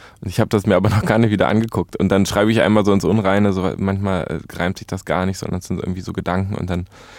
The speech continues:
ist es wieder ein anderer Prozess, die so zu überarbeiten und zu schauen, was hängen bleibt, zu schauen, was daraus wird. Und manchmal ist es eben ein Lied,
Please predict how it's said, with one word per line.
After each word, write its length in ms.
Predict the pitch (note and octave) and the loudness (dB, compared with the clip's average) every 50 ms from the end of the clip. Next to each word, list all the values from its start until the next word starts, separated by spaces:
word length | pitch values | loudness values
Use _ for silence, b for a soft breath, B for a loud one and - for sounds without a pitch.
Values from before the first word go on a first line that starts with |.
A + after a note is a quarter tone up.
| B B B | B B B
ist 140 | - F2+ G2 | -10 -6 -4
es 120 | G2+ F#2 | -4 -2
wieder 140 | G2 F2+ F#2 | 0 0 2
ein 80 | F2 B1+ | 2 2
anderer 220 | C#2 F#2 G2 F#2+ | 2 2 0 0
Prozess, 360 | - G2+ F2+ - F#2+ F#2 - | -2 -4 -6 -4 -4 -6 -6
die 100 | - F2 | -6 -8
so 140 | E2 E2+ E2+ | -6 -6 -6
zu 160 | D#2 - - | -6 -6 -8
überarbeiten 720 | D#2+ D#2 - E2 B1 A#1 F2 F2+ F#2+ F#2+ F#2 - F2+ E2+ | -8 -6 -4 -4 -2 -2 -2 -2 -2 -4 -4 -4 -6 -6
und 280 | - - F2 F2+ - - - - - | -6 -6 -8 -10 -10 -14 -16 -18 -16
zu 120 | - - | -12 -10
schauen, 240 | F#2 - E2+ E2+ F2+ | -8 -4 -4 -2 -2
was 140 | E2+ E2+ - | -4 -2 -2
hängen 140 | G2+ G2 G2+ | 0 0 0
bleibt, 160 | G2 F2+ - | 0 -2 -4
zu 80 | - | -4
schauen, 200 | F2 G2 G#2 G#2 | -2 0 0 2
was 140 | G#2 G2 - | 2 0 -2
daraus 240 | - F2+ F2+ F2 F2+ | -2 -2 -2 -2 -2
wird. 300 | F#2+ G#2 A#2+ B2 A2+ - | 0 0 0 -2 -2 -4
Und 100 | F#2+ F#2+ | -4 -4
manchmal 240 | F#2 F2+ F#2+ G2 F2+ | -4 -4 -4 -6 -6
ist 100 | - F#2+ | -8 -8
es 100 | F#2+ F#2 | -10 -8
eben 200 | C#2+ F#2 F#2+ F#2+ | -6 -4 -2 -2
ein 80 | G2 F#2+ | -2 -2
Lied, 200 | G2+ A2 - | -4 -6 -8